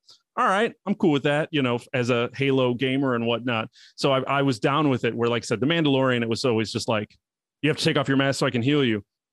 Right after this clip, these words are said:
"Oh, but I can't." "Well, I'm not real." "Okay." And then you take off his mask and he just looks so beat up and just, like, there was no heroic moment. When he took off his mask for the second time in season two,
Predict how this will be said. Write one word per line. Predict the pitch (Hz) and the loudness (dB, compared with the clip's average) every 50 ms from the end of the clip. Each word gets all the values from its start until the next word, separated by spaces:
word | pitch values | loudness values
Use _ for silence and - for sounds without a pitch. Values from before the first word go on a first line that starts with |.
| _ _ - | _ _ -4
"Oh, | 131 143 151 143 131 | 0 2 2 2 2
but | 104 127 120 | 2 0 -2
I | 113 | -2
can't." | - - 160 165 160 143 120 110 - - - _ _ _ _ _ | -2 -2 -2 0 0 -2 -4 -6 -8 -14 -20 _ _ _ _ _
"Well, | - 175 175 | -2 0 0
I'm | 175 175 180 | 0 0 0
not | 180 175 175 - | 0 -2 -2 0
real." | 175 185 180 170 151 131 120 127 | 0 0 2 2 2 2 0 0
"Okay." | - 190 170 - - 151 143 139 135 135 131 139 135 - | 0 0 -2 -2 -2 -2 -2 0 0 0 -2 -4 -4 -4
And | 139 127 123 131 | -2 0 0 2
then | 131 135 | 2 2
you | 135 127 | 2 2
take | - 147 143 151 | 0 -2 0 0
off | 143 123 | 0 0
his | 131 110 | 0 0
mask | 135 131 131 131 127 - | 2 2 0 0 -2 -2
and | 139 120 | -2 0
he | 127 131 | 0 -2
just | 113 123 113 - | -2 -2 -2 -2
looks | 127 - - - | -2 -2 -2 0
so | - 170 | 0 0
beat | 139 - - 131 127 120 | 0 0 0 0 2 2
up | 113 120 127 - - 139 | 2 0 0 -2 -2 -2
and | 120 113 107 | -2 -2 -2
just, | - 120 - - | -4 -6 -6 -4
like, | 135 120 110 _ - | -4 -4 -4 _ -4
there | 139 | -2
was | 131 127 131 | -2 0 2
no | 147 139 131 127 117 - _ _ _ _ _ _ - | 2 2 0 0 -4 -6 _ _ _ _ _ _ -2
heroic | 151 151 139 139 135 131 131 117 120 | 0 2 4 4 4 2 0 0 0
moment. | 117 120 127 131 127 113 117 | 0 0 2 2 0 0 0
When | 127 139 | 0 0
he | 147 135 | 0 0
took | - 196 185 | 0 0 0
off | 185 170 165 | 0 0 0
his | 180 143 135 | 0 0 2
mask | 143 143 151 147 - - | 0 0 -2 -4 -4 -6
for | 151 | -6
the | 113 131 | -6 -4
second | - - 185 - 196 165 | -2 -4 -2 -2 -2 -4
time | - 147 131 127 117 | -2 -2 -2 -2 -2
in | 113 - | -4 -2
season | - 147 127 107 117 107 - | -2 -4 -2 -2 -4 -6 -6
two, | - - 139 147 160 196 233 247 240 | -4 0 2 2 2 2 0 -2 -4